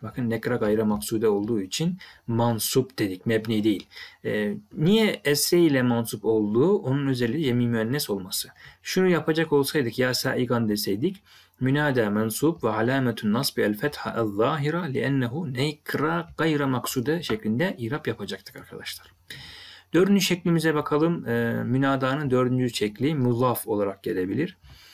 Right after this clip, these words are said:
Bu, e, ya Abdallahi, ya Eba Bekir mesela.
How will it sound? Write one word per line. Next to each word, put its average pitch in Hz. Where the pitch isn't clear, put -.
Bu, 147
e, 131
ya 151
Abdallahi, 127
ya 151
Eba 147
Bekir 139
mesela. 98